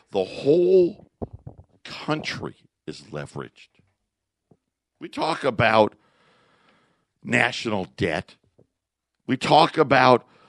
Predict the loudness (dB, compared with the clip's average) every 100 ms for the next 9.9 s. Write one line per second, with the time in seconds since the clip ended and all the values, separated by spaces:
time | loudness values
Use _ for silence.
0 | _ _ _ _ 0 2 4 0 0 -2
1 | -2 0 -2 -2 -10 -2 0 0 -2 -6
2 | -10 -8 -6 -6 -8 -10 -6 -4 4 8
3 | 8 6 6 6 4 0 -4 -2 2 4
4 | 4 0 -8 -10 -8 -8 -8 -10 -10 -8
5 | -10 -10 -8 -4 0 0 0 -2 2 2
6 | 0 -6 -4 0 0 -2 -8 0 0 0
7 | -6 -6 -8 -10 -8 -6 -2 -2 -2 -2
8 | 4 6 6 6 8 6 2 -20 -4 4
9 | 4 4 -2 -10 -8 -4 -4 -6